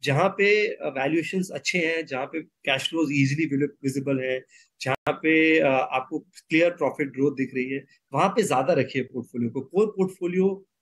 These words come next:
जो है, अ, traditional old टेक्स्ट बुक investing से होना चाहिए।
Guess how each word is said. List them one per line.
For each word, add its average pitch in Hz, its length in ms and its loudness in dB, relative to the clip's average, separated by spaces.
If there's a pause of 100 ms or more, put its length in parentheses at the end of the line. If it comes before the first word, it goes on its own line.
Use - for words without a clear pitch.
जो 143 80 -4
है, 160 380 2 (300)
अ, 139 120 -2
traditional 170 760 -2
old 170 240 -2
टेक्स्ट - 200 -2
बुक 170 160 -8
investing 143 400 -2
से 131 120 -10
होना 131 200 -2
चाहिए। 139 300 -4